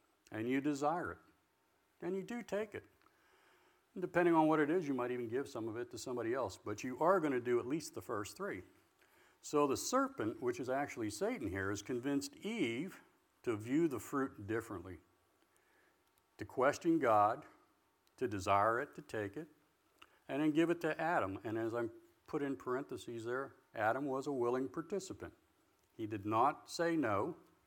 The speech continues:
He did not tell Eve to get away from the serpent. He just stood by quietly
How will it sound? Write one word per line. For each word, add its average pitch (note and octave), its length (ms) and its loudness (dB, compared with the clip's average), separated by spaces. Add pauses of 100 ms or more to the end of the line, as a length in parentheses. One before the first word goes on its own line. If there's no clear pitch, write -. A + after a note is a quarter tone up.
(400)
He A#2 120 -4
did A2 160 -4
not A#2 240 0
tell B2 260 2
Eve C#3 360 -2
to A#2+ 60 -12
get B2 160 0
away A#2+ 280 0
from - 160 -8
the G#2+ 60 -6
serpent. C#3 480 -6 (840)
He D3 100 -8
just D3 220 -6
stood C3+ 260 -2
by B2+ 420 6 (380)
quietly B2 640 4